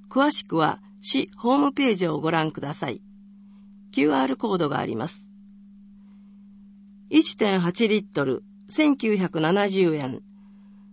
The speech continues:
七百二十ミリリットル、九百八十五円。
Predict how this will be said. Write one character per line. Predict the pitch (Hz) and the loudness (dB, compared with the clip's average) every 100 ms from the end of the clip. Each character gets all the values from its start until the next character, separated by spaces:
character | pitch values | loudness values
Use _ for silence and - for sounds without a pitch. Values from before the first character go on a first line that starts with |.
| - | -6
七 | 190 208 320 | 2 4 4
百 | 311 202 | 2 2
二 | 170 175 | 4 4
十 | 226 226 | 4 4
ミ | 214 | 4
リ | 202 | 2
リ | 202 202 | 0 -2
ッ | |
ト | - 147 | -4 -4
ル、 | 131 - - - - | -4 -6 -14 -20 -2
九 | 311 311 | 2 4
百 | 233 202 160 | 2 -2 -4
八 | 165 214 | -4 -4
十 | 202 202 180 | 0 4 4
五 | 170 | 2
円。 | 156 120 | 0 -4